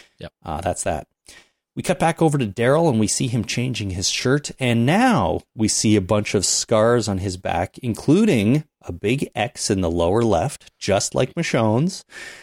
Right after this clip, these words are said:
Speaker 1: Yep.
Speaker 2: And in fact, another X in the upper right. So I'm gonna play a call here from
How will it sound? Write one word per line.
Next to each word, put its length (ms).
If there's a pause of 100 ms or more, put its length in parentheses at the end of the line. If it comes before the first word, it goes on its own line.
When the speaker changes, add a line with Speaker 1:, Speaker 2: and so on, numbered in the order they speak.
(200)
Speaker 1:
Yep. 320
Speaker 2:
And 160
in 120
fact, 340
another 460
X 340
in 180
the 180
upper 300
right. 600 (280)
So 540 (420)
I'm 80
gonna 120
play 360
a 80
call 340
here 200
from 400